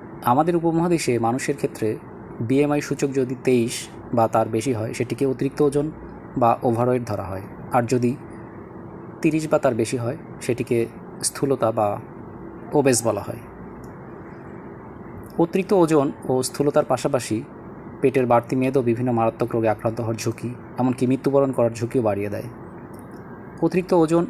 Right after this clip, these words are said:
এবং স্থূলতা থেকে সৃষ্ট মারাত্মক স্বাস্থ্য সমস্যাগুলোর মধ্যে রয়েছে হার্ট অ্যাটাক,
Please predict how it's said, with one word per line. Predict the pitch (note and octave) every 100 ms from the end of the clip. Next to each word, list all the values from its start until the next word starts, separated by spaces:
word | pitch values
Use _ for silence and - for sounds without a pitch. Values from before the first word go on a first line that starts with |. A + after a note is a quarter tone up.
| -
এবং | C#3+
স্থূলতা | C#3+ - D3 D3
থেকে | C#3+ D3+ B2 A#2+ - - -
সৃষ্ট | - D3 -
মারাত্মক | C#3 C3 C3 E3 C#3+ - - - -
স্বাস্থ্য | - C#3 -
সমস্যাগুলোর | D#3+ C#3+ - D3 D3 D3
মধ্যে | C#3 C3+
রয়েছে | C3+ C3+ - G#2 - - - - - - - -
হার্ট | - B2 B2+
অ্যাটাক, | B2 B2+